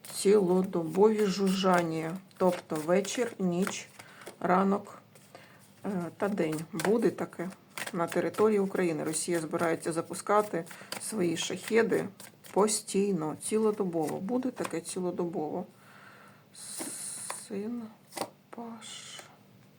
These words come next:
Помірність. Ну, прям щоб цілодобово, я думаю, що ні. Тому що помірність, знаєте, якось. Зірка,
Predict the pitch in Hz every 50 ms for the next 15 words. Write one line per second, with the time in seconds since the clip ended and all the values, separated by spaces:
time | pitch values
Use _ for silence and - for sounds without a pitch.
0 | _ - - - - - - - - - - - - - _ - - 226 226 226
1 | 220 202 180 170 170 170 170 170 170 165 165 185 - - - - - - - 202
2 | 190 196 214 247 240 233 - - 196 202 202 190 185 - - 196 185 - - -
3 | - 202 190 180 175 175 160 151 170 156 147 156 185 220 262 262 214 175 160 160
4 | 165 - - - - - - - - - - - _ - 196 165 160 185 196 202
5 | 190 196 190 185 180 175 170 165 170 - - - - - 175 170 165 160 151 147
6 | 147 165 - - - - - - _ _ - - - - - - - - - -
7 | 165 170 190 190 - - 185 - - 202 196 185 165 160 156 151 151 156 165 -
8 | - - - - - 196 196 190 185 185 - 160 160 160 - - - 190 - -
9 | - - - - - - - - - - - - - - - - - - - -
10 | - - - - - 208 202 196 190 185 180 175 175 - - - - - - -
11 | - - _ _ _ _ - - _ _ _ _ _ _ _ - - _ - -
12 | - - - _ _ _ _ _ - - - - - _ - - - - - -
13 | _ _ _ - - - - - - - - - - - _ _ 220 196 190 190
14 | 180 185 214 226 220 233 233 - - - 214 214